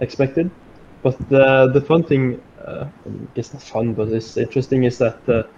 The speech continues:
the, most of the teams have, like, ninety plus points and hundreds and things, but the leader, which is, uh, Runnerid, has just eighty-two.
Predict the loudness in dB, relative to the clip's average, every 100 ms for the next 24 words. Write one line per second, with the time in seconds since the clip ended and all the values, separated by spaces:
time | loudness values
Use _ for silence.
0 | -20 -20 -20 -20 -20 -4 4 6 6 6
1 | 4 2 2 2 2 0 0 0 2 0
2 | 0 -2 -2 -4 -4 -6 -2 2 2 2
3 | -2 -2 0 0 0 -2 -2 0 2 0
4 | -4 -2 -2 -2 -4 4 6 8 8 6
5 | 2 0 -14 -10 -8 -4 -4 -2 4 4
6 | 6 4 2 2 4 4 2 0 -4 -4
7 | -6 -2 0 0 0 0 0 -4